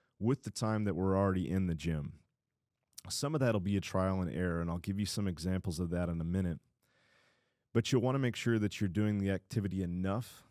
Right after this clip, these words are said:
that the component of skill, uh, is fresh enough that every time you do it, you don't forget all the things that you learned or you got better at. And then you'll wanna make sure you don't do it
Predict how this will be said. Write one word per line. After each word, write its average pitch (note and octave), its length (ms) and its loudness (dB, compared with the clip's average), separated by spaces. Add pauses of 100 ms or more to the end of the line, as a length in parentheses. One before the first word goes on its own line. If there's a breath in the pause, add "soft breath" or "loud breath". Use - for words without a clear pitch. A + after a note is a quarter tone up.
(120)
that G2+ 180 0
the G2 60 -4
component G#2 560 -2
of F2 120 -4
skill, G#2+ 760 -2 (720)
uh, F2 320 -2 (1200)
is G#2 480 -2
fresh - 480 -2
enough A#2+ 280 2
that F#2 120 -2
every G2+ 200 0
time G#2 300 0
you F#2+ 80 -2
do F#2 300 0
it, B2+ 140 0
you F#2 120 -4
don't F#2+ 200 -4
forget F#2+ 440 -4
all G2+ 160 4
the G2 100 0
things F#2+ 340 -4
that F2+ 180 -6
you F2 120 -2
learned F#2+ 380 -2
or F#2+ 60 0
you F2+ 120 0
got E2+ 280 -2
better F2+ 260 0
at. C#3 180 -2 (380)
And C3 160 2
then C3+ 100 2
you'll B2 140 2
wanna B2 180 0
make C3 140 -4
sure A2+ 160 -2
you G2+ 100 2
don't F#2+ 240 0
do F#2+ 160 4
it F#2 120 2